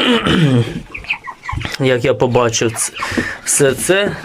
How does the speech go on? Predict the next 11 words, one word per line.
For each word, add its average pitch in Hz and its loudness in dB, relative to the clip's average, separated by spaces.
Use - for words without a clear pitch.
дуже 170 2
хорошо 139 0
спрацювало. 139 0
Сьогодні 123 2
не 127 4
гуди-, 127 0
не 135 4
гудять 123 -2
ті 135 -2
кульвери, 208 2
і 127 0